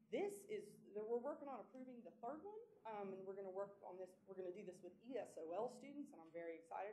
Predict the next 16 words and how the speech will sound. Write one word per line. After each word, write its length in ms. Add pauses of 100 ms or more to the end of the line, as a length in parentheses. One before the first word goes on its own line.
about 160
it. 160 (560)
For 80
students 400
who 160 (160)
test, 320 (320)
who 80
need 240
help 240
in 160
reading, 400 (400)
you 160
can 160
pair 240
a 80
developmental 560